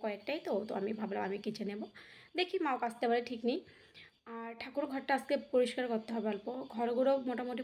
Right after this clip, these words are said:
পরিষ্কার করা হয়ে গেছে, just একটু মুছতে হবে। আর ঠাকুর ঘরটা আজকে পরিষ্কার করতে হবে, কেননা সামনে পয়লা বৈশাখ, তো সেই জন্য। তো কী করবো না করবো সারাদিন সমস্তটাই তোমাদের সাথে আজকে শেয়ার করবো আমি। তো যাই হোক, চলো ব্লগটা তোমরা দেখতে থাকো।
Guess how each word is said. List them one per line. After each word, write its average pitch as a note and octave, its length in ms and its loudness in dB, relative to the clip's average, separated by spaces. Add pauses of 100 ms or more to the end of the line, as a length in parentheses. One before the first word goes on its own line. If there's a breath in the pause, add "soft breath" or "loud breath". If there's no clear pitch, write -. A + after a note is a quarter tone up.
পরিষ্কার A3 340 2 (100)
করা A3 240 2
হয়ে A3 160 2
গেছে, C#4 220 -2
just D#4 200 -6
একটু C4 120 -6 (100)
মুছতে A3 360 0
হবে। A3 160 0 (560 loud breath)
আর A3 140 -2
ঠাকুর A#3+ 260 -2
ঘরটা A#3+ 240 -4
আজকে A3+ 140 -6 (360)
পরিষ্কার B3 400 -6
করতে A#3 260 -8
হবে, A3+ 120 -2 (120)
কেননা A3 300 0
সামনে B3+ 200 -4 (100)
পয়লা C4+ 220 0
বৈশাখ, C4 360 -4
তো C#4 60 -8 (120)
সেই A3+ 180 0
জন্য। A3+ 180 2 (840 soft breath)
তো D4+ 60 -4 (180)
কী D#4 80 4 (140)
করবো C#4 220 4 (140)
না C4 140 2
করবো B3+ 160 0 (100)
সারাদিন A#3 320 0 (120)
সমস্তটাই A#3 480 0
তোমাদের A3 280 2
সাথে A3+ 180 -4
আজকে A3 160 -4 (100)
শেয়ার G#3 180 -2 (100)
করবো A3 220 2 (100)
আমি। C4+ 140 2 (800 loud breath)
তো - 40 -6 (120)
যাই D4+ 200 4
হোক, D#4+ 120 -2 (120)
চলো D4 260 6
ব্লগটা A#3 320 2
তোমরা A#3 220 2
দেখতে A3 260 -4
থাকো। A3+ 200 -10